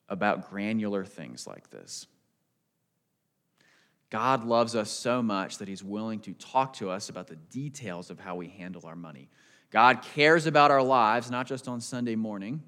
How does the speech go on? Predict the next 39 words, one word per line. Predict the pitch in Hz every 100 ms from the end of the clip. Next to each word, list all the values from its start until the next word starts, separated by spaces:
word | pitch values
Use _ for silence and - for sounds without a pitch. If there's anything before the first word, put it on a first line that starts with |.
| _ _ _ _ -
when |
we | 101 104
come | 127 113
to | 110
sing | - 113
songs | 113 107 110 107
to | 95
him. | 90 98
He | 104
cares | - 120 117 123
about | 113 110
our | 107
lives | 95 92 92 104 101 _ _ _
Monday | - 90 101 98
through | 87
Saturday | 85 - 90 87 78 76
as | 69
well. | 80 71 58 - _ _
There | - 117
are | 113
things | - 135 135 131
we | 110 120 131
do | 123 131 123
Monday | 107 110 127 131
through | 131
Saturday | 123 135 127 104 104 104
that | 101
are | 92
wise | 92 117 98 95 92
and | 95
unwise, | 85 104 98 78 67 62 - _ _ _ _ _
wise | 87 92 98 98 90 - _ _ _
or | 90 85
foolish. | - 92 80 57 - - _ _ _ _ _ _ _ _ _ _ _ _ _ _ _ _ _ _ _
And | - 110
so | 131 135
if | 123
that's | 135 135 -
true, | - 151 127 175